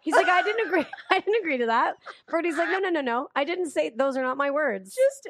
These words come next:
Speaker 2: overrules it with some stank on it
Speaker 1: Yeah,
Speaker 2: right away. I'm
Speaker 1: like,
Speaker 2: like,
Speaker 1: immediately.
Speaker 2: <laughs> "Bold."
Speaker 1: This does not wanna stay. Here we go.
Speaker 2: Bold mayor.
Speaker 1: Yeah, extremely bold. And he's like, "Just for
Speaker 2: <laughs>
Speaker 1: twenty-four hours, just for twenty-four hours." And everyone's like, "Okay, it's fine."
Speaker 2: Fine, we won't revolt.
Speaker 1: Yeah, right? So
Speaker 2: Funny.
Speaker 1: then,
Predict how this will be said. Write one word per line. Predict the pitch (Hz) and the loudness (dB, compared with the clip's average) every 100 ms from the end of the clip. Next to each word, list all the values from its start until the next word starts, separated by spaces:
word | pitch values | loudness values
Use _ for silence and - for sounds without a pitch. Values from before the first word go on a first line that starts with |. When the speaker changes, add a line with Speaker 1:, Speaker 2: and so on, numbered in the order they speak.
| - | -2
Speaker 2:
overrules | 320 359 339 311 302 294 | 0 0 -2 -2 -2 -2
it | 294 | -2
with | 240 254 | -2 -4
some | 240 | -8
stank | 226 - 262 262 277 | -14 -2 -2 0 0
on | 208 196 | -2 -2
it | 196 | -6
Speaker 1:
Yeah, | 277 392 440 | -4 0 4
Speaker 2:
right | 302 294 | 4 4
away. | 294 277 | 4 2
I'm | 240 | 2
Speaker 1:
like, | - - | 2 2
Speaker 2:
like, | |
Speaker 1:
immediately. | 294 311 330 277 220 185 175 | 0 -2 0 -2 -2 -6 -6
Speaker 2:
<laughs> | 740 762 719 - _ | -6 -4 -6 -10 _
"Bold." | 185 202 208 190 185 - | -4 -2 -2 -4 -8 -14
Speaker 1:
This | 254 | -16
does | 277 262 | -14 -14
not | 277 | -16
wanna | 233 214 | -16 -18
stay. | - 170 - | -18 -20 -16
Here | 190 | -12
we | 170 | -12
go. | 175 - | -14 -6
Speaker 2:
Bold | 247 233 208 190 | 0 2 0 -4
mayor. | 190 | -2
Speaker 1:
Yeah, | 269 240 226 | 2 2 0
extremely | 240 - - 339 370 330 277 | -4 -8 -8 -4 -2 -2 -2
bold. | 220 196 185 | -4 -4 -4
And | 208 | -6
he's | 240 | -6
like, | 233 240 | -4 -4
"Just | 415 440 453 | -4 -4 -4
for | 453 | -4
Speaker 2:
<laughs> | |
Speaker 1:
twenty-four | 370 381 359 349 339 | -2 -4 0 0 2
hours, | 240 226 233 233 254 | 2 2 2 -2 0
just | 302 302 | 0 0
for | 277 277 | -2 -2
twenty-four | 262 254 254 240 | 0 0 -2 0
hours." | 220 208 214 220 | 0 0 -2 -2
And | 240 | -4
everyone's | 233 240 | -4 -4
like, | 240 233 - | -4 -4 -4
"Okay, | 262 277 185 175 170 180 208 | -4 -2 -2 0 -2 -4 -6
it's | - | -8
fine." | - 190 185 185 156 156 160 | -4 -2 -2 -6 -6 -8 -10
Speaker 2:
Fine, | |
we | 175 | -8
won't | 202 185 165 | -4 -2 -2
revolt. | 180 160 151 160 - - | -8 -4 -6 -6 -12 -4
Speaker 1:
Yeah, | 233 214 | 0 0
right? | 202 202 233 226 - | 0 -2 -2 -4 -8
So | - 240 | -4 -2
Speaker 2:
Funny. | 247 | -2
Speaker 1:
then, | 262 277 285 | -2 -2 -4